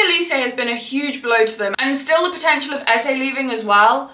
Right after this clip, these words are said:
I think I'm actually gonna change my mind and put Crystal Palace in tenth and West Ham in ninth. If both of those players leave, I think Crystal Palace could really struggle without them. They have brought in some new faces. Whether they're gonna be that impactful, I guess we'll have to wait and see.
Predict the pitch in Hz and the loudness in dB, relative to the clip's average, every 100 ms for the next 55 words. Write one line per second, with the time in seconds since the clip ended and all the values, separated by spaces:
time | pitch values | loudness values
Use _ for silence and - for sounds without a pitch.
0 | _ - 285 381 415 339 330 349 339 - | _ -4 -2 0 2 2 2 0 -4 -2
1 | 277 262 247 233 202 180 208 233 - 277 | -4 -2 0 2 2 0 -4 -6 -4 -4
2 | 339 302 302 294 247 - 208 180 - - | -4 0 -2 -2 -8 -2 0 -2 -6 -2
3 | 190 185 185 - 202 196 - 190 185 180 | -2 -2 -8 -4 2 2 2 -4 -2 -2
4 | 165 131 - - 247 - 262 277 370 302 | -2 -2 -10 -8 -6 2 2 2 -2 -2
5 | 294 262 220 214 196 190 220 294 285 233 | -2 0 2 2 -2 -4 0 0 0 -4
6 | 311 294 381 330 294 262 254 254 262 202 | -4 -2 -2 -2 0 2 2 -2 -8 -8
7 | 220 220 220 220 202 190 185 180 180 - | 2 2 2 -2 -2 -2 -4 -4 -4 -6
8 | 160 160 170 - 381 359 359 370 381 339 | -10 -14 -14 -2 0 4 2 2 2 2
9 | 359 349 311 320 330 330 311 320 311 302 | 0 -6 -2 -2 0 2 2 2 0 2
10 | 311 285 247 285 330 359 359 359 330 294 | 2 -4 -2 2 2 2 2 2 0 0
11 | 285 262 233 247 247 226 - 240 233 226 | 2 4 4 2 2 0 0 -2 -2 -2
12 | 220 208 208 208 214 202 190 202 190 196 | -2 -2 2 0 -2 -6 -4 -4 -6 -4
13 | 185 175 190 254 247 240 | -2 -2 -6 -6 -4 -4